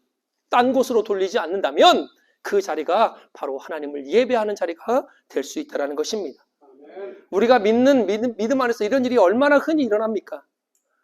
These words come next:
Speaker 1: 달라지는 환경 속에서 믿음의 끈을 놓았다가 잡았다가, 하나님께 감사하다가, "아, 하나님 너무너무 기뻐요." 그러다가도 조금만 문제가 오면 하나님 앞에 투정하고 원망하고,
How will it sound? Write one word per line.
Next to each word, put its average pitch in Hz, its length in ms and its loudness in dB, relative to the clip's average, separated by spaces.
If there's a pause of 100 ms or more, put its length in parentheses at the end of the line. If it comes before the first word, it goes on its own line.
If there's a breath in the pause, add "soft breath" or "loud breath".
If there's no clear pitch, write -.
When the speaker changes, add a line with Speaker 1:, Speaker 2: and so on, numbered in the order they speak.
(180)
Speaker 1:
달라지는 185 420 4
환경 196 340 0
속에서 180 640 0 (260)
믿음의 196 400 2
끈을 190 320 2
놓았다가 262 720 4
잡았다가, 214 600 -6 (440)
하나님께 233 500 4
감사하다가, 277 840 4
"아, - 520 2
하나님 349 320 4
너무너무 427 580 12
기뻐요." 285 800 8 (280 soft breath)
그러다가도 180 600 4
조금만 349 540 8
문제가 294 380 4
오면 247 280 4
하나님 233 300 4
앞에 214 300 2
투정하고 233 640 2
원망하고, 302 640 4